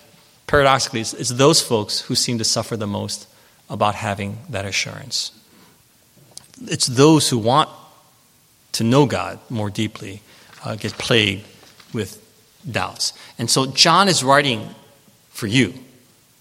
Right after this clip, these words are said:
This letter is for you. This letter is for those who are in Christ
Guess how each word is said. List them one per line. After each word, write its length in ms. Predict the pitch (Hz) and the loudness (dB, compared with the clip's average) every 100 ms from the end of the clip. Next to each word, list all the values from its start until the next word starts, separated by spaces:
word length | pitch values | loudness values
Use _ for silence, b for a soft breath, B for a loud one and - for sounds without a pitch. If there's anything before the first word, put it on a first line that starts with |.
| _ _ _ _ - | _ _ _ _ 2
This 240 | 170 - | 4 6
letter 240 | 165 165 143 | 4 4 2
is 160 | 113 | 0
for 120 | - | -2
you. 180 | 113 139 | 0 0
This 240 | 107 160 - | 2 2 2
letter 400 | 139 165 208 196 | 4 4 4 2
is 200 | 147 - | -2 -4
for 280 | - 123 | 0 0
those 540 | 117 120 139 170 190 - | 0 2 4 6 4 2
who 100 | 127 | 2
are 160 | 107 - | 2 0
in 180 | 165 202 | 2 2
Christ 580 | - 156 220 233 - | 2 0 0 -4 -4